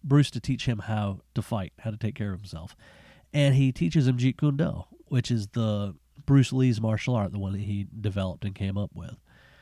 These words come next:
And it's a nice bit of Bruce Lee's philosophy and, and teaching on those couple of episodes that he was on.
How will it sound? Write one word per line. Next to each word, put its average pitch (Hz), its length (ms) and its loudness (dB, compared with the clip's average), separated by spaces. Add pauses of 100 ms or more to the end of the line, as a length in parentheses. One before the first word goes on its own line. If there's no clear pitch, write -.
(340)
And 151 100 6
it's 147 160 4
a 160 60 2
nice 156 260 2
bit 139 180 2
of 113 160 0
Bruce 127 280 4
Lee's 120 160 2
philosophy 104 800 -2
and, 95 240 -10
and 104 220 -8
teaching 117 440 -4
on 92 340 -8
those 110 200 -6
couple 104 260 -4
of 101 100 -6
episodes 95 440 -8
that 95 80 -8
he 101 80 -6
was 95 140 -6
on. 92 340 -8